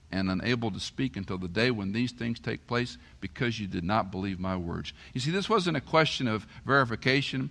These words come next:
or like a Gideon question, "You don't believe me," which will be fulfilled in their proper time. The people were waiting for Zacharias and wondering his delay at the temple. This is humorous. I mean, they're outside going, "What? Ha-, is he dead?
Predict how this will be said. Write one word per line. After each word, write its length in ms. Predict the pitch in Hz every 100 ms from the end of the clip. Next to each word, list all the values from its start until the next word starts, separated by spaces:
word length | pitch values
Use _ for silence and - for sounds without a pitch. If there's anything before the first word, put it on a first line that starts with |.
| -
or 140 | - 113
like 200 | 110 107
a 60 |
Gideon 380 | 92 117 131 117
question, 440 | - 110 101 - 90 -
"You 80 | -
don't 140 | 131
believe 260 | 90 117 107
me," 160 | 90 80 - - - - - - - - - - - - - - - - - - -
which 200 | - 107
will 80 | 120
be 120 | 104
fulfilled 540 | 101 98 - 120 120 123
in 120 | 101
their 120 | 95 95
proper 340 | 110 101 101
time. 380 | - 95 85 80 - - -
The 80 | 87
people 320 | 139 127 87
were 120 | 90
waiting 380 | 92 104 87 85
for 140 | -
Zacharias 680 | 87 92 95 90 92 87 -
and 120 | 82
wondering 400 | 101 101 85 87
his 180 | 90 85
delay 300 | - 85 104
at 100 | 87
the 60 | -
temple. 340 | 120 123 80 -
This 200 | 143 143
is 100 | 98
humorous. 440 | 104 107 85 76 - - - - - -
I 80 | 110
mean, 160 | 117 110
they're 120 | 143
outside 300 | 127 - 110
going, 300 | 104 92 87
"What? 240 | 104 131
Ha-, 140 | 120 107
is 160 | 113 104
he 100 | 98
dead? 380 | 92 101 180